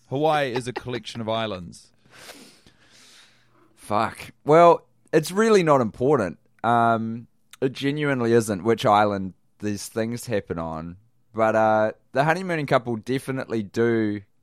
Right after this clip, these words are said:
Speaker 2: get eaten by the snake. The guy is taking Polaroid pictures, and that's why there's that amazing photo that they pull out of the camera, which develops in front of their eyes, of the snake just in frame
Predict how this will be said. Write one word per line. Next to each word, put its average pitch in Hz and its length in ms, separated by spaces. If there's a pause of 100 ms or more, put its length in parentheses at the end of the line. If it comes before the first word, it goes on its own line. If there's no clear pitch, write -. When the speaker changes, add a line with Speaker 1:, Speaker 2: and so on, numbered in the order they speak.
Speaker 2:
get 110 180
eaten 127 280
by 95 180
the 87 100
snake. 85 640 (640)
The 107 140
guy 123 440
is 117 200
taking 113 400
Polaroid 107 560
pictures, 87 600
and 98 100
that's 101 220
why 101 380 (220)
there's 101 260
that 107 220
amazing 113 880
photo 107 340
that 95 160
they 95 100
pull 101 280
out 95 140
of 87 60
the 87 80
camera, 95 540 (260)
which - 220
develops 98 500
in 101 80
front 101 240
of 92 60
their 87 200
eyes, 90 320
of 87 200
the 92 120
snake 110 460
just - 220
in 117 100
frame 123 540